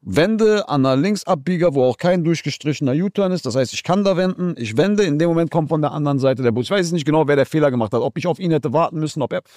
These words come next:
wie auch immer. Auf jeden Fall, ich wende. Und während ich wende, merke ich, dieser Bus kommt, der sieht mich genau, der kommt so, der, ja, nicht zwischen seinem, dem Bus und meinem Wagen war noch das.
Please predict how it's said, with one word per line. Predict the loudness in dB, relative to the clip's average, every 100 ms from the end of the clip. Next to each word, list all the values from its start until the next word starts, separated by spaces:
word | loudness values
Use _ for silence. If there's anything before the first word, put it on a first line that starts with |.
| _ -4
wie | 0
auch | 0
immer. | 0 -2
Auf | -2
jeden | -2
Fall, | -2
ich | -4 -4
wende. | -2 -2 -2 -4 -6 _ _ _ _ _ _ _ _ _ _ -4
Und | 0
während | 2 0 0
ich | 0
wende, | 2 2
merke | 0 -2
ich, | 0
dieser | 0
Bus | 0 -2
kommt, | -2 0
der | 0
sieht | 0 0
mich | -2
genau, | 0 0 2
der | 0
kommt | 0 -2 -2
so, | -2 -2
der, | 0 -4 -8 -4
ja, | 0
nicht | 0 0
zwischen | -4 -2 -2
seinem, | 0 0 0
dem | 0 0
Bus | -2 -2
und | -4
meinem | -2 0
Wagen | 0 0
war | -2
noch | -2 0
das. | -2 -2 -10